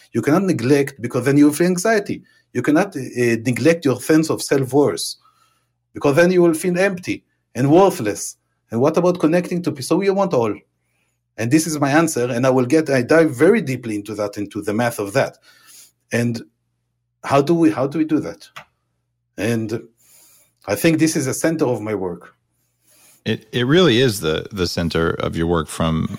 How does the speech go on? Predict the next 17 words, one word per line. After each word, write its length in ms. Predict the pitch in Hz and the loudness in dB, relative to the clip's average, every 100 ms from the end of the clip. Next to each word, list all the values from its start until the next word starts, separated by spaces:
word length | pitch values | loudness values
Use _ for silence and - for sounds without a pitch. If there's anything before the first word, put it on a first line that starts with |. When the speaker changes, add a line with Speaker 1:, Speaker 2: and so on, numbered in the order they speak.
| - | -10
Speaker 2:
uh, 160 | - - | -10 -6
from 220 | - 87 | -2 0
what 120 | 82 | 0
I 120 | 85 | -2
can 160 | 92 110 | 0 0
tell. 260 | 90 80 | 0 0
And, 120 | 82 - | -2 0
and 120 | 95 | 0
that 140 | 107 | 0
decision 420 | 104 - 131 123 | 0 0 0 2
making, 480 | 110 101 95 92 87 - - - - | 2 2 -2 -2 -4 -8 -18 -14 -8
it's 140 | - | -2
easy 160 | 143 147 | 2 2
to 40 | |
make 140 | 131 | 2
a 40 | 101 | 0
spreadsheet. 680 | - - 90 - - - | -4 -2 -4 -4 -8 -12